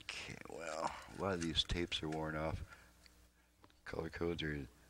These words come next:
the Japanese type that I'm not real familiar with. Let's, uh, let's measure the actual resistance of this resistor here. This resistance is measuring at,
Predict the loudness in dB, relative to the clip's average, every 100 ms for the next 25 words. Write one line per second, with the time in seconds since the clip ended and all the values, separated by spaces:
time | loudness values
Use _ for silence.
0 | -6 0 2 2 2 0 0 0 0 0
1 | 0 -2 -2 -2 -2 -2 0 2 0 -2
2 | -4 -2 -2 -2 -4 -10 -20 -20 -20 -20
3 | -20 -20 -20 -20 -20 -20 -20 -16 -16 -16
4 | -18 -10 -4 -4 -4 -6 -6 -4 -2 -2
5 | -2 -2 0 0 0 -4 -2 -2 -2 -4
6 | -2 -2 -2 -6 -6 -6 -6 -6 -8 -10
7 | -16 -20 -20 -20 -20 -20 -12 -4 -2 -2
8 | -2 -2 -2 -4 -4 -2 -2 -2 -2 -2
9 | 0 -2 -2 -6 -8 -16 -20 -20 -14 -8
10 | -4 -4 -6